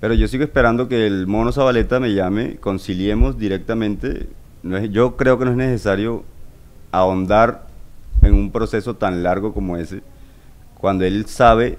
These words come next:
y conoce todo lo que puede implicar esos hechos. Y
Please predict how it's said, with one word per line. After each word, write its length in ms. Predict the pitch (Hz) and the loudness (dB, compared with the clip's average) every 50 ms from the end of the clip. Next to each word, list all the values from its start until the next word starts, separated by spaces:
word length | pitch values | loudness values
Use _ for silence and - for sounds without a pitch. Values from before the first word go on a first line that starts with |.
| - - | -6 -6
y 140 | - - 101 | -4 -6 -8
conoce 680 | - - 92 82 87 98 104 107 - - 95 95 - - - - - - - - - - - - - - - - - - - - - - - - - - - - - - - | -6 -6 -4 -2 0 0 2 0 0 0 -4 -8 -10 -12 -18 -20 -20 -20 -20 -20 -20 -20 -20 -20 -20 -20 -20 -20 -20 -20 -20 -20 -20 -20 -20 -20 -20 -20 -20 -20 -20 -14 -4
todo 240 | - 101 101 104 113 | 0 2 2 2 2
lo 140 | 120 123 110 | 2 0 -2
que 100 | - 101 | -4 -8
puede 300 | 80 - 98 98 101 104 | -6 -4 -2 0 2 2
implicar 680 | 110 113 110 110 98 85 - 101 98 98 98 101 - - - - - - - | 0 0 -2 -4 -6 -2 2 2 2 2 2 -2 -8 -16 -18 -16 -16 -12 -6
esos 320 | - 101 95 107 107 101 - | -4 -4 -4 -4 -4 -4 -4
hechos. 440 | 190 185 - 107 92 87 - - - | -4 -4 -4 -6 -6 -6 -8 -10 -10
Y 400 | - 104 98 92 92 85 82 - | -8 -6 -6 -6 -6 -8 -10 -12